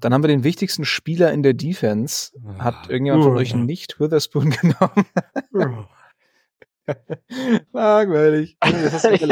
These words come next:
Speaker 1: langweilige Kategorie
Speaker 3: wir haben alle
Speaker 1: genommen.
Speaker 3: Witherspoon, oder?
Speaker 2: Ja.
Speaker 1: Ja.
Speaker 3: Ja, ah,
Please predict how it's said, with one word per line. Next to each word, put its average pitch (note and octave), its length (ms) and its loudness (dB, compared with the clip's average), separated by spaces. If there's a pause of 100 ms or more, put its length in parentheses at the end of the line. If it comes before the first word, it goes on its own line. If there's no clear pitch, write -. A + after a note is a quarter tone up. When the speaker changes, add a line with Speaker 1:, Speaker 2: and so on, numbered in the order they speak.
(200)
Speaker 1:
langweilige E3 380 2
Kategorie D#3 220 -4
Speaker 3:
wir D#3 80 4
haben D3+ 80 2
alle D#3+ 160 6
Speaker 1:
genommen. D#3+ 160 2
Speaker 3:
Witherspoon, C#3 380 -2
oder? E3 220 -4 (320)
Speaker 2:
Ja. B2 180 -8
Speaker 1:
Ja. A#2+ 360 -4
Speaker 3:
Ja, B2+ 300 -2 (240)
ah, A#2+ 220 -12